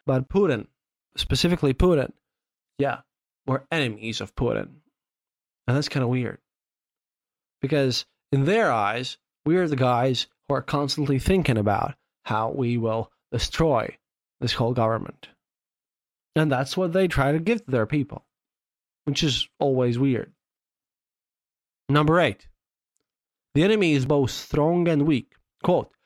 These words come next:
"By a continuous shifting of rhetorical focus, the enemies are at the same time too strong and too weak."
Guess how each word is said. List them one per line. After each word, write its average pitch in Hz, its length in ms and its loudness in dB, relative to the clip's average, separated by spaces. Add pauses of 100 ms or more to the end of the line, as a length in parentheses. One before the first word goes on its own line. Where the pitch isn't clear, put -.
(380)
"By 180 140 2
a 202 60 2
continuous 202 480 0
shifting 165 540 0
of 123 100 -2
rhetorical 147 540 2
focus, 214 480 0
the 147 160 2
enemies 151 480 2
are 131 200 2
at 127 100 -2
the 123 80 -6
same 165 280 0
time 143 260 0
too 160 160 -4
strong 156 460 0
and 139 160 -2
too 147 140 0
weak." 151 340 -4